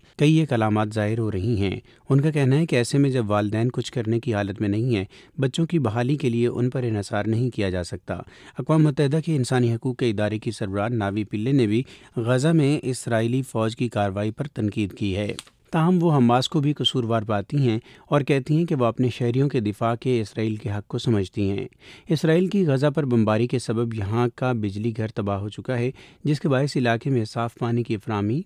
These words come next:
بجلی کی معطلی کی وجہ سے شدید متاثر ہوئی ہے۔ آئرن سائیڈ کہتی ہیں کہ اس صورتحال سے پتہ چلتا ہے کہ وہاں سینیٹیشن یعنی صفائی ستھرائی کے لیے بہت کم پانی دستیاب ہے اور یہاں شیلٹرز میں موجود بچوں کو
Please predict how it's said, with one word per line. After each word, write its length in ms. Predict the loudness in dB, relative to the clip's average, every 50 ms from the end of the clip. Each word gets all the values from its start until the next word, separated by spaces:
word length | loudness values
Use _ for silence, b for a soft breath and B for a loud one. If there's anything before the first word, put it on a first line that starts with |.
| _
بجلی 340 | -6 -6 -4 -4 -4 -4 -4
کی 120 | -2 -2
معطلی 460 | -2 -2 -2 -4 -4 -6 -6 -6 -6 -6
کی 140 | -6 -6
وجہ 220 | -6 -4 -4 -4 -4
سے 200 | -4 -4 -4 -6
شدید 380 | -4 -4 -4 -4 -2 -2 -2 -2
متاثر 440 | -2 -2 -2 -4 -4 -4 -6 -6 -4
ہوئی 200 | -4 -4 -4 -4
ہے۔ 180 | -4 -6 -8 -10 B B B B B B B
آئرن 320 | 0 2 2 2 2 0
سائیڈ 340 | 0 0 0 0 0 -2 -2
کہتی 360 | -2 -2 -2 -2 -2 -2 0
ہیں 120 | 0 0 0
کہ 120 | 0 0
اس 80 | -2 0
صورتحال 500 | -2 -2 -2 -2 -2 -2 -2 -2 -2 -2
سے 120 | -4 -6
پتہ 200 | -6 -4 -6 -6
چلتا 340 | -6 -6 -8 -6 -6 -4 -4
ہے 100 | -4 -4
کہ 120 | -4 -4
وہاں 380 | -4 -4 -2 -2 0 0 0 -2 B B B B B B
سینیٹیشن 680 | -4 0 4 4 4 4 4 2 0 0 0 0 2
یعنی 180 | 2 2 2 0
صفائی 420 | 0 -2 -6 -6 -2 -2 0 0
ستھرائی 440 | 0 -2 -4 -6 -4 -4 -2 -2 -2
کے 120 | -2 -2 -2
لیے 180 | 0 0 0
بہت 340 | -2 -2 -4 -6 -6 -6 -6
کم 240 | -4 0 0 0 0
پانی 280 | 0 0 0 0 0
دستیاب 500 | 0 -2 -4 -6 -6 -6 -4 -4 -4 -6
ہے 220 | -8 -8 -8 -8 -10 B B B B B B B
اور 120 | 0 0
یہاں 480 | 2 2 2 2 4 4 4 4 4 2 -2 -4
شیلٹرز 560 | -4 0 0 2 2 0 -2 -4 -4 -2 0
میں 80 | 2
موجود 360 | 2 2 2 2 0 -2 -2 -2
بچوں 380 | -2 -4 -6 -4 -2 -2 -2
کو 240 | 0 0 0 0 0